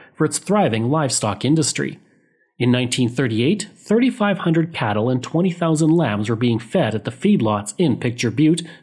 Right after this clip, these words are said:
through the winter. The total value of the cattle and lambs feeding at lots in Picture Butte that winter was three hundred and fifty thousand dollars, or six point four million dollars today.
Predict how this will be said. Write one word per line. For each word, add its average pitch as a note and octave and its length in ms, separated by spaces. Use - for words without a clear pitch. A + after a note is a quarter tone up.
through G3+ 160
the G#2+ 80
winter. C#3 440
The F3+ 60
total G3 260
value D#3 440
of G#2+ 80
the A2 80
cattle A2+ 420
and G#2 140
lambs A#2+ 340
feeding A2 300
at G2+ 100
lots A2+ 320
in A#2 80
Picture A#2+ 320
Butte B2 300
that B2 180
winter E3 260
was D3+ 180
three A3+ 320
hundred G3 300
and F3 160
fifty D3+ 280
thousand G#2+ 520
dollars, A2 460
or G#3 200
six - 300
point E3+ 300
four E3+ 260
million C3 500
dollars G2 380
today. A#2 460